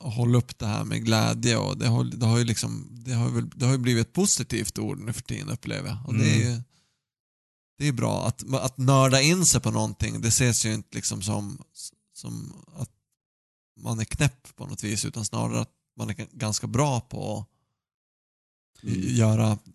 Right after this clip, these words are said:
Speaker 1: kakor eller vad det är.
Speaker 3: Ja, det har ju blivit ett mera a-, allmänt ord, så att säga.
Speaker 2: Ja,
Speaker 3: Nörd.
Speaker 2: man kan ju vara bilnörd eller
Speaker 1: Ja.
Speaker 2: motorcykelnörd.
Speaker 1: Ja.
Speaker 2: Det kunde, det var helt omöjligt att vara det på nittiotalet.
Speaker 3: Ja. Sen har jag tre ihopklumpade religi-,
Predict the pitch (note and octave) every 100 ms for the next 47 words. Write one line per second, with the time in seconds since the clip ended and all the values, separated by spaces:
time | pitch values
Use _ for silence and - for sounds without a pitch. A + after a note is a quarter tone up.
0 | - - A#2+ G#2+ G2+ - A2+ A2 G#2 G2
1 | F#2+ F#2 F#2+ G#2 - - A2 A2+ A#2 C3
2 | B2 C3 C3 A#2+ A2+ A2+ G#2 G2 F#2+ F#2
3 | _ _ _ _ _ G#2+ - G#2 G2+ G2+
4 | G#2 G2+ - - A#2 F#2+ - - G2 G#2+
5 | G2 F2+ - B2 A2 G#2+ C3+ C#3 C3+ C3
6 | A#2 C3 A2+ B2 B2 G2 G2+ F#2 - A2
7 | G#2+ A#2 G#2+ - A2+ - A2 A2+ G2+ B2
8 | B2 C3 A2+ A2 - A#2 A2+ A2 G#2+ A2
9 | A#2+ G#2 G2+ G#2 G#2+ - G2 - G2 G#2+
10 | G2+ D#2+ - - - _ - F#2+ F#2 F2+
11 | - _ _ _ _ _ - D#3 D3 C#3
12 | A#2 - D3+ C#3+ A2 A2+ A#2 A#2 - B2+
13 | B2+ A#2 A2+ G2+ G2+ G2 F#2 F#2 F2+ G2+
14 | G2+ G2+ B2 G#2 G#2